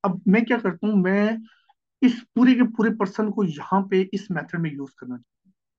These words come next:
ठीक है। तो कैसे करेंगे इसको, अगर आप गौर से देखें तो, तो आपने क्या करना है, सबसे पहले इस function को call करना है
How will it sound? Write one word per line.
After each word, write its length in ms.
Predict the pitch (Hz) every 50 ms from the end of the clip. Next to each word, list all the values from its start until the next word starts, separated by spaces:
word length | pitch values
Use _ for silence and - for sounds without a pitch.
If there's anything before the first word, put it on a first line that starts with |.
| _ _ _ _ _ _
ठीक 140 | - 185 190
है। 120 | 196 190 190
तो 800 | - _ _ _ _ _ _ _ _ _ _ _ - 151 151 - - - _ _ _
कैसे 200 | - 127 - -
करेंगे 340 | 175 196 170 170 170 165 156
इसको, 340 | 147 151 - - 143 131 131
अगर 140 | 143 156 143
आप 80 | 139
गौर 220 | 131 131 127 135 139
से 120 | - 156
देखें 300 | 139 131 127 123 135 131 127
तो, 140 | 127 123 127 _ _ _ _ _ _ _ _ _ _ - - _ _
तो 140 | - 180 185 -
आपने 200 | 170 170 170 214 202
क्या 120 | 196 208
करना 140 | 196 196 180
है, 80 | 180 170
सबसे 160 | 190 180 170
पहले 140 | - 185 175
इस 80 | 170
function 320 | - - 135 131 - 170 165
को 100 | 165 160
call 280 | 160 - 143 143 151 151
करना 280 | 165 160 156 147 143
है 60 | 143